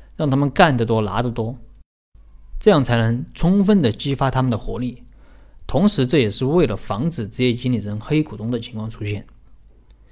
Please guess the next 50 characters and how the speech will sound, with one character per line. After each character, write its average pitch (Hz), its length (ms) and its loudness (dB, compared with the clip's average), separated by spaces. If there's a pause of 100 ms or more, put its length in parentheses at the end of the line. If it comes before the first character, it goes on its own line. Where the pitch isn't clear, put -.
(680)
其 208 140 4
实 202 40 4
这 226 140 6
样 185 80 6
的 131 80 2
项 131 180 0
目 107 120 -2
在 135 140 0
我 110 60 -2
们 104 240 -6
生 151 240 -4
活 113 120 -2
中 113 160 -4
是 117 100 -8
很 - 220 -14
多 127 260 -2
的， - 100 -12 (680)
如 160 140 2
果 180 80 10
你 127 100 6
也 143 140 6
遇 156 100 2
到 143 120 8
了 131 60 6
类 143 140 4
似 113 140 -4
的 104 60 -4
情 - 120 -14
况， 113 240 -8
该 131 140 0
怎 117 80 0
么 113 80 0
去 156 120 -6
处 156 220 0
理 110 100 -2
呢？ 120 140 -10 (460)
也 107 100 -6
希 143 160 -4
望 127 160 2
今 160 160 0
天 160 100 2
的 123 100 0
分 135 240 -2
享 104 220 -6
对 123 160 -2
你 107 60 -2
有 104 100 -4
所 104 140 -10
帮 120 240 -2
助。 139 200 -10